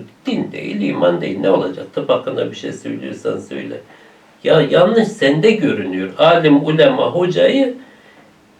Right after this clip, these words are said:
böyle tuhaf bir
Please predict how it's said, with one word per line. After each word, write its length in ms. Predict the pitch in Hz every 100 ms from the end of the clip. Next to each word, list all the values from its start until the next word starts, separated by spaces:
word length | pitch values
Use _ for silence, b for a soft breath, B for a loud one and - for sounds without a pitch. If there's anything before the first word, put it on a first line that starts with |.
| _ _ _
böyle 460 | 240 - 214 233 208 - - 190 - _ _ _ _ _ - - _ _ _ _ _ -
tuhaf 500 | 175 196 196 - -
bir 220 | 95